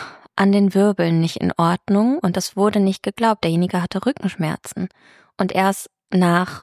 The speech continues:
drei Arztbesuchen bei verschiedenen Ärzten und Ärztinnen wurde derjenige ernst genommen,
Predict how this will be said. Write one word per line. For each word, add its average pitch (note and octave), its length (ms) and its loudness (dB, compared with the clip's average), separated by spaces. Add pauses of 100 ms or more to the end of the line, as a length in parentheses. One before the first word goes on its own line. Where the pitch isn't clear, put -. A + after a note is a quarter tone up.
(120)
drei G#3+ 580 -2 (100)
Arztbesuchen F#3 760 -4
bei E3+ 80 2
verschiedenen G3 560 0
Ärzten F#3 380 -2
und F3 120 0
Ärztinnen G3+ 600 0
wurde F#3+ 400 2
derjenige F#3 440 0
ernst F3+ 280 -2
genommen, B3 280 0